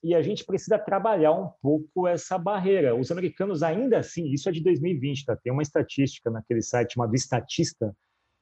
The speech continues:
e é, e é assombroso que cinquenta e cinco por cento dos americanos ainda prefiram ver coisas dubladas quando estrangeiras. Mas isso já foi maior. Só que naquele momento rompeu-se isso. Rompeu-se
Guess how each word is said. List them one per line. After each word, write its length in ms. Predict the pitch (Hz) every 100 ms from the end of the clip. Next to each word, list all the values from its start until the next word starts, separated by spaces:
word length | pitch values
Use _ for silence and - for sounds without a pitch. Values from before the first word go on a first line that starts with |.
| _ _ -
e 140 | 117
é, 180 | 135 135
e 100 | 127
é 40 | 131
assombroso 640 | 131 - 262 151 139 131
que 100 | -
cinquenta 500 | 127 - 131 139 175 214
e 40 |
cinco 200 | - 180
por 80 | -
cento 180 | 151 131
dos 180 | 127
americanos 640 | 131 127 113 - 135 170 -
ainda 340 | 175 151 202 254
prefiram 480 | 247 185 - 170 175
ver 200 | 151 -
coisas 260 | 151 151
dubladas 480 | 127 156 127 135 147
quando 180 | - 147
estrangeiras. 640 | 147 - 156 139 120 104 -
Mas 360 | 143 208 170 - -
isso 180 | -
já 140 | 131 156
foi 180 | - 170
maior. 540 | 180 180 143 147 120 - _ _ _ _
Só 80 | 240
que 60 | 247
naquele 260 | 254 277
momento 440 | 262 226 180 233 233
rompeu-se 840 | 202 269 180 247 262 247 - 127 110
isso. 260 | 110 -
Rompeu-se 640 | 117 202 226 233 311 - -